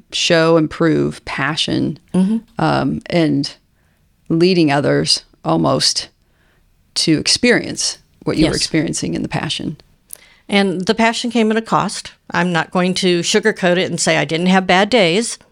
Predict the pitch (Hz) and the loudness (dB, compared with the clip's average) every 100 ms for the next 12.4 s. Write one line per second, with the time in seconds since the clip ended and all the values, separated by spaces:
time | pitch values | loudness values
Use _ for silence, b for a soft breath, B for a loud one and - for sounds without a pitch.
0 | - - 175 190 151 214 - B B B | -10 -4 0 2 2 -2 -6 B B B
1 | B B _ - 190 180 180 175 175 175 | B B _ 0 2 2 -2 -2 2 2
2 | 208 196 180 170 160 - - 170 165 165 | 2 2 0 0 -2 -4 0 2 2 -2
3 | 156 - - 170 160 160 156 165 151 143 | -4 -6 -4 -2 0 0 0 -2 -2 -4
4 | 165 160 151 147 - - 147 131 - 147 | -2 -2 -2 -2 -2 -4 -4 -4 -6 -4
5 | 143 143 139 131 131 135 131 139 120 - | -4 -4 -4 -4 -4 -4 -4 -6 -8 -10
6 | _ _ b b b b b b _ 170 | _ _ b b b b b b _ -6
7 | 123 - 175 156 165 170 185 190 214 185 | -6 -6 -6 -4 -4 -4 -2 0 -2 -2
8 | 151 151 147 139 - 160 160 160 - 160 | -4 -4 -4 -6 -2 -2 -2 -2 -2 -2
9 | 160 165 170 170 202 240 208 185 170 160 | 0 0 0 0 2 4 2 0 0 0
10 | 165 156 156 175 - - - 147 185 180 | 0 -6 -2 -2 -2 -10 -8 -2 0 -2
11 | - 185 175 - - 170 - - 160 147 | -2 -2 -2 -4 -2 -2 -2 -2 -2 -2
12 | 147 127 147 | -4 -4 -4